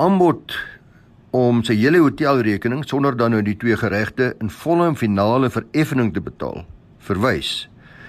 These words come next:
As die hotel dit so sou aanvaar het, dan sou dit beteken het dat hulle verloor die reg om te eis vir die uitstaande bedrag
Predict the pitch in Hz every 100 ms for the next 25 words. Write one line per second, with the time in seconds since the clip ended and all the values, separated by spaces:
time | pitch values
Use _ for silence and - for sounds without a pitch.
0 | - - - - - - - - 123 131
1 | 117 196 214 185 - 131 - 202 180 135
2 | - 156 135 87 71 98 131 202 156 -
3 | 101 147 156 110 80 - - _ - -
4 | - - - 113 110 117 139 135 - -
5 | - 107 123 190 165 131 104 90 - -
6 | - - - - _ _ - 135 139 -
7 | 175 120 - - - - - - - -
8 | - - - - 131 120 - 131 - 131
9 | - 131 127 117 110 101 123 110